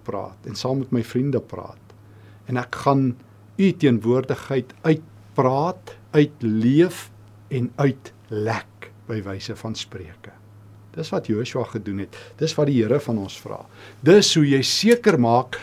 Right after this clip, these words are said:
dat 'n volgende generasie nie godloos groot word nie. Dat daar nie memory loss is van God nie. Dat God in die huis is waar hy in elk geval is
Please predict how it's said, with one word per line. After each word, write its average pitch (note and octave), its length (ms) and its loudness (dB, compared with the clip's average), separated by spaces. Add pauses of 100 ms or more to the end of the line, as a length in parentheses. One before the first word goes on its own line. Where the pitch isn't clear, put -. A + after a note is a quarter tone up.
(120)
dat C#3 200 2
'n C3+ 60 4
volgende A3+ 680 6
generasie A2 720 0
nie B2 160 0
godloos B2+ 1300 0 (320)
groot C3 280 2
word F2+ 280 -10
nie. F2+ 140 -16 (680)
Dat B2 120 -4
daar A#2+ 140 2
nie F3+ 200 2 (140)
memory D3 600 6
loss F#2+ 400 -6 (100)
is - 280 -14 (160)
van A2 240 -8
God - 260 -10 (120)
nie. C3+ 140 -16 (720)
Dat A2+ 200 -6
God - 580 0 (400)
in C#3+ 140 0
die B2+ 120 2
huis D3 320 4
is C3 200 -4
waar A2+ 200 -2
hy A#2+ 60 0
in A#2+ 100 -2
elk F2 140 -6
geval - 260 -4
is - 280 -12